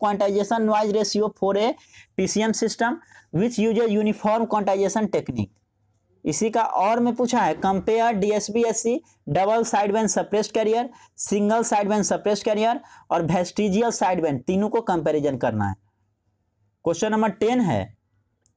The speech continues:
explain Nyquist criteria for distortionless baseband binary transmission। और इसी के, अ, और में पूछा है, explain operation of एफ़एच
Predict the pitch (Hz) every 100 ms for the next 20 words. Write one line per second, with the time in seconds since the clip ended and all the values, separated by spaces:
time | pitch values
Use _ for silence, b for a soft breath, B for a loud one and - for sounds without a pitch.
0 | _ _ - 160 - 202 226 226 214 196
1 | 220 247 - 220 208 208 208 202 165 165
2 | B B B - 208 214 170 202 - 202
3 | 202 233 233 226 240 160 156 202 202 196
4 | 226 196 180 190 196 - 165 147 139 117
5 | 104 95 _ b b b b b b -
6 | 131 151 147 185 220 - 180 190 180 165
7 | 151 147 - 160 202 226 214 226 233 185
8 | 185 - 220 226 214 208 208 233 214 214
9 | - - 175 180 220 220